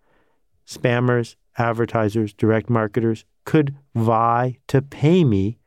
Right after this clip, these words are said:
to read their email?" Well, you're probably ahead of me. There are some real challenges here. Here are the two big ones. Challenge number one, our cost in attention of processing the offers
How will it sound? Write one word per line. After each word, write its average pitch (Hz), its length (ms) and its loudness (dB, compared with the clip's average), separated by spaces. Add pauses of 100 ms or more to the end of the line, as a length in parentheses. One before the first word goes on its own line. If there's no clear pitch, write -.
(460)
to 147 120 2
read 107 440 0 (180)
their 127 220 2
email?" 139 500 0 (680)
Well, 135 280 2
you're 143 100 2
probably 147 440 2
ahead 110 180 0
of 98 60 -2
me. 98 100 -4
There 110 160 2
are 117 60 0
some 131 340 -2
real 117 260 2
challenges 95 640 -6
here. - 280 -16 (120)
Here 160 300 2
are 127 180 0
the 113 140 -2
two 107 440 0 (220)
big 95 220 -2
ones. - 360 -16 (540)
Challenge 156 460 0
number 127 280 2
one, 98 360 -6 (880)
our 123 180 0
cost - 560 -2
in 127 200 2
attention 139 800 -2 (380)
of 117 240 -4 (140)
processing 143 840 -2
the 110 200 -2
offers - 600 -6